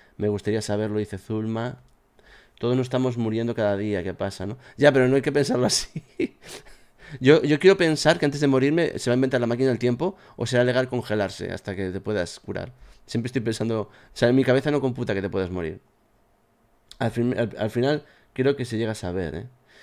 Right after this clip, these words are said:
¿Sabéis lo que pienso? Que aunque una familia intente proteger a una persona, em, siempre va, va a haber una enfermera n-,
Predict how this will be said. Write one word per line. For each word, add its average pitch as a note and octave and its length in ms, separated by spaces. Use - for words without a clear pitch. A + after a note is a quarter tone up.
¿Sabéis B2 240
lo G#3 80
que G3+ 120
pienso? D#3+ 440
Que A2 60
aunque G#2+ 300
una C#3 180
familia D3 300
intente A#2+ 240
proteger A2 340
a A2 60
una G#2+ 120
persona, G2+ 460
em, G2 1040
siempre B2 300
va, B2 160
va G#2+ 100
a A#2 60
haber A#2 180
una A2 120
enfermera G#2 580
n-, G2 420